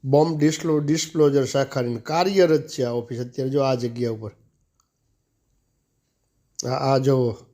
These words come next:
આ, આ જુઓ. આ પહેલાં આમાં મ્યુઝિયમ હતું અને દીવાન ચોક કહેવામાં આવે છે. મ્યુઝિયમ એટલે રાજા રજવાડા વખતના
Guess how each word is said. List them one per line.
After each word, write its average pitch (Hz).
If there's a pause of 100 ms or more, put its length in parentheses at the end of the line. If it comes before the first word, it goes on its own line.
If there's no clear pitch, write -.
(2750)
આ, 135
આ -
જુઓ. 131
આ 131
પહેલાં 156
આમાં 160
મ્યુઝિયમ 147
હતું 123
અને 143
દીવાન 156
ચોક 156
કહેવામાં 127
આવે 117
છે. 107 (460)
મ્યુઝિયમ 180
એટલે 165
રાજા 165
રજવાડા 160
વખતના 156